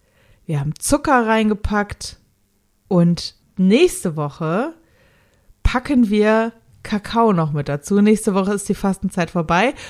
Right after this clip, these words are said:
Und wenn ihr euch vorstellen könntet, was das be-, äh, was da rauskommen könnte, dann, ähm, schreibt eine Mail an mail at umamitown punkt de. Äh,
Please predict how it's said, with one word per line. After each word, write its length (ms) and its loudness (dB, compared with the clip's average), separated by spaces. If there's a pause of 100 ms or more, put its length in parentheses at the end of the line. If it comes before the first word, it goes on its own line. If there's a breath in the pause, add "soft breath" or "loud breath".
(160 loud breath)
Und 120 4
wenn 140 6
ihr 100 4
euch 180 2
vorstellen 440 2
könntet, 320 2
was 140 2
das 180 -6
be-, 260 -4
äh, 160 -2
was 240 -2
da 280 2
rauskommen 540 0
könnte, 480 2 (600 loud breath)
dann, 960 4
ähm, 480 2
schreibt 420 -2
eine 80 2
Mail 300 2
an 160 2
mail 200 0
at 140 -10
umamitown 680 0
punkt 20 0
de. 280 -4 (600)
Äh, 340 4